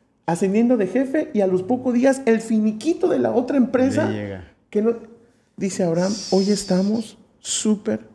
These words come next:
Speaker 1: bendecidos por
Speaker 2: Wow,
Speaker 1: Dios.
Speaker 2: gloria a
Speaker 1: Queremos
Speaker 2: Dios.
Speaker 1: invitarlos a comer". Nos invitaron a una parrilla, un asado, a todo el equipo. Increíble. Ya después de todo, llegando al hotel,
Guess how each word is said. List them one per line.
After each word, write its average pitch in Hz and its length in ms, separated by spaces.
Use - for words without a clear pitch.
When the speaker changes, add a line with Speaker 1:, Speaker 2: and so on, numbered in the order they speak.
Speaker 1:
bendecidos 156 600
por - 160
Speaker 2:
Wow, 92 100
Speaker 1:
Dios. 92 320
Speaker 2:
gloria 95 160
a - 20
Speaker 1:
Queremos 180 360
Speaker 2:
Dios. - 40
Speaker 1:
invitarlos 170 440
a 156 40
comer". 165 240
Nos 196 300
invitaron 208 480
a 285 40
una 294 260
parrilla, 160 520
un 190 140
asado, - 540
a 147 100
todo 214 240
el 262 100
equipo. - 640
Increíble. 170 840
Ya 202 260
después 208 320
de 190 80
todo, 185 600
llegando 160 380
al 170 100
hotel, 147 440